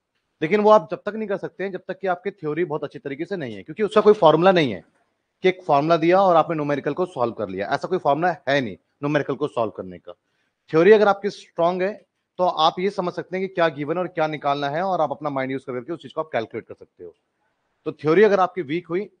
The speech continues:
तो आपके हाथ से न्यूमेरिकल भी स्किप हो जाएगा।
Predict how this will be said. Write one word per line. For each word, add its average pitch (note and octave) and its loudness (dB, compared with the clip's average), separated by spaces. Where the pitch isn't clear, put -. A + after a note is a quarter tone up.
तो F3 -4
आपके E3 -6
हाथ C#3+ -6
से F3+ -12
न्यूमेरिकल C#3+ -8
भी F3 -6
स्किप - -8
हो A2 -8
जाएगा। E2 -12